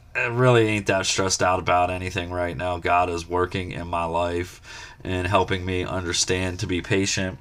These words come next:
and to just have more faith in Him. And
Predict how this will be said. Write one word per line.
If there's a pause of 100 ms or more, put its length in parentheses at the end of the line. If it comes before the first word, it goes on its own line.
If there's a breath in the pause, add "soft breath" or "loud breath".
(160)
and
to
just (500 loud breath)
have
more
faith
in
Him.
And